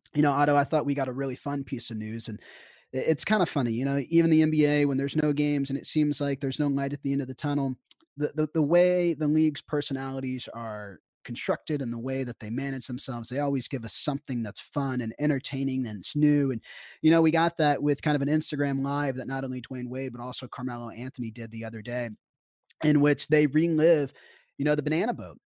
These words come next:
tour. And everybody knows that Banana Boat picture, and everybody knows the friendships that, you know, Chris Paul, LeBron James, Dwayne Wade, and Carmelo Anthony all share together.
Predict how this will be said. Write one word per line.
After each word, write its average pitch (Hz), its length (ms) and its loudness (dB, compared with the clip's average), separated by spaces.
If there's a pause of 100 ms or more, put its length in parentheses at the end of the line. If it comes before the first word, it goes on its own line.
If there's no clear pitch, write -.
(340)
tour. 104 360 -6
And 135 240 -6
everybody 135 580 0
knows 131 400 2
that 127 160 -4
Banana 117 300 -6
Boat 110 240 -12
picture, - 340 -8
and 147 80 2
everybody 131 260 -2
knows 135 360 0
the 131 100 -10
friendships 143 680 -4
that, 117 200 -4 (240)
you 139 80 0
know, 131 60 0
Chris 147 240 0
Paul, 139 340 2
LeBron 127 380 0
James, 123 400 -4
Dwayne 131 320 -2
Wade, 123 260 -4
and 120 80 -6
Carmelo 123 320 -4
Anthony 120 420 -4
all 117 200 -6
share 151 320 -2
together. 110 500 -6